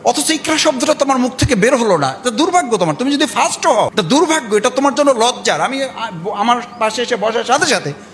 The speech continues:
আমি বললাম যে, "তুমি এটা ঠিক করো নাই, এত সুন্দর একটা টপিক তুমি পাইছো, অথচ তুমি একটা কোরআনের কথা, একটা হাদিসের কথা বললা না।"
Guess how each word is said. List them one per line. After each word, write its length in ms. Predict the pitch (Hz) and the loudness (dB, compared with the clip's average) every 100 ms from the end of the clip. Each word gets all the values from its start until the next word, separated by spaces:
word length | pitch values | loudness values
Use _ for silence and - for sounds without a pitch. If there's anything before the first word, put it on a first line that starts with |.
| - - | -20 -6
আমি 100 | 214 | 0
বললাম 160 | 254 269 | 0 0
যে, 60 | |
"তুমি 200 | 254 285 | 0 0
এটা 140 | 277 269 | 0 -2
ঠিক 220 | 311 - | -4 0
করো 180 | 330 277 | 0 0
নাই, 140 | 214 - - - - | -4 -8 -18 -8 -4
এত 180 | 240 | -2
সুন্দর 340 | 294 277 294 294 | 0 -2 0 2
একটা 140 | 285 | 2
টপিক 260 | 277 247 254 | -2 -2 -4
তুমি 160 | 247 233 | -2 0
পাইছো, 380 | 202 180 - 123 - - - | 0 0 -2 -4 -8 -20 -2
অথচ 340 | 247 269 277 | 0 0 -2
তুমি 180 | 269 269 | 0 0
একটা 160 | 254 240 | 0 0
কোরআনের 360 | 220 233 240 | 2 2 0
কথা, 200 | 214 208 | -2 -2
একটা 160 | 202 208 | -2 0
হাদিসের 340 | 180 214 233 | 0 0 -2
কথা 200 | 190 180 | -2 -2
বললা 220 | 156 156 | 0 0
না।" 80 | 135 | -2